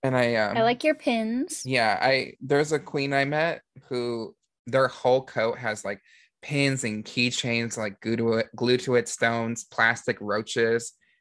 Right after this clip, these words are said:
Speaker 1: And I thought that was so cool that I was like, "I have all these pins at home and I don't put 'em on anything." So
Speaker 2: I like
Speaker 1: starting
Speaker 2: it.
Speaker 1: to do that. Uh, Ambi, how are you?
Speaker 2: I'm good. I'm busy. I'm tired.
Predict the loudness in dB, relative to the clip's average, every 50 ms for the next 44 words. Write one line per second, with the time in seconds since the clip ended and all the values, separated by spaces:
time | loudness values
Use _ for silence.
0 | _ _ -2 -2 0 0 0 0 0 0 0 0 -2 -4 -4 -4 -4 -4 -4 -2
1 | 0 0 -2 -2 -2 -4 -2 -2 -2 -2 -2 -4 -4 -2 -2 -2 -2 -2 -2 -2
2 | -2 -2 -2 -2 -4 -6 -6 -8 -6 -4 -4 -4 -2 -2 -4 -2 -4 -4 -4 -4
3 | -4 -2 -4 -4 -4 -8 -8 -6 -6 -4 -4 -6 -6 -8 -10 -10 -12 -12 -10 -10
4 | -10 -10 -12 -14 -8 -4 -2 -2 -2 -2 -4 -6 -6 -6 -4 -2 -2 -2 -2 -2
5 | -4 -6 -8 -12 -16 _ _ -12 -12 -10 -10 -12 -10 -10 -10 -12 -12 -16 -18 -14
6 | -14 -14 -14 _ _ _ _ _ _ _ 2 4 4 4 4 4 2 4 2 2
7 | 4 4 6 6 6 6 6 6 6 6 8 8 8 8 8 4 0 -4 -8 -10
8 | -12 -12 -12 -14 -20 -20 -20 -20 -8 -2 0 0 2 2 0 0 0 2 4 6
9 | 6 4 4 2 -4 -10 -10 -8 -8 -6 -6 -4 -6 -6 -4 -4 -6 -4 -4 -6
10 | -8 -8 -12 -12 _ -10 -8 -8 -6 -4 -2 -2 -2 0 -2 -2 -4 -6 -8